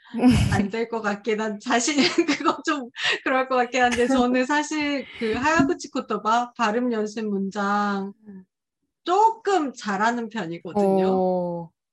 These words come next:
Speaker 2: 음, 네. 그런 거, 일본어는 너무 쉬운 거 있잖아요. 나마무기, 나마고메, 나마타마고 이런 거.
Speaker 1: 음.
Speaker 2: 그게 왜 발음 연습 문장인지도
Speaker 1: <laughs>
Speaker 2: 모르겠어.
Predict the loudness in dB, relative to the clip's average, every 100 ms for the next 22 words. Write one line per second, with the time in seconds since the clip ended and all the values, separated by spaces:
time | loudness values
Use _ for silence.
0 | _ _ -12 -8 -8 -10 -12 -14 -14 _
1 | _ _ _ _ -4 0 2 0 -2 -6
2 | -10 _ _ _ _ _ _ _ 0 4
3 | 4 4 0 0 0 0 2 2 2 -2
4 | -2 0 0 0 -2 -2 2 2 2 0
5 | -2 -2 -4 -6 -8 -6 -8 -10 _ _
6 | _ _ -2 2 2 2 0 -2 0 2
7 | 2 -2 -2 -2 -2 -2 -2 -4 -4 -4
8 | -4 -2 0 0 0 -2 -6 -10 -12 -18
9 | -8 -2 2 2 0 -8 _ -2 2 4
10 | 2 0 0 0 2 0 0 -2 -2 2
11 | 4 4 4 4 4 2 2 2 2 -2
12 | -4 -8 -8